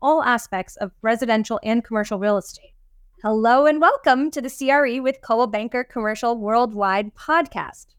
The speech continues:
My name is Christina Ballas, the National Director of Strategic Implementation for C B C, and I'll be your host. Today,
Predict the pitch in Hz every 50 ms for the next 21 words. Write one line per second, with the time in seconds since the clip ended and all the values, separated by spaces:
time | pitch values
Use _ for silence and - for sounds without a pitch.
0 | _ _ - 247 339 370 311 233 220 226 226 220 - - 233 - 240 240 233 202
1 | 202 175 165 156 - - 156 - - - 196 202 196 196 202 - - 277 311 262
2 | 247 233 214 320 - - 220 220 208 208 - - 208 185 - 202 185 - 202 -
3 | 202 202 202 - 233 240 247 233 - 190 180 170 - 196 190 185 - - 196 190
4 | - 202 196 175 196 190 - - 147 - - - _ _ - - - - _ _
5 | _ 208 226 254 285 277 320 320 330 320 349 381 262 185 - - - _ - -
6 | _ _ _ _ _ _ - - 294 - - 294 294 311 302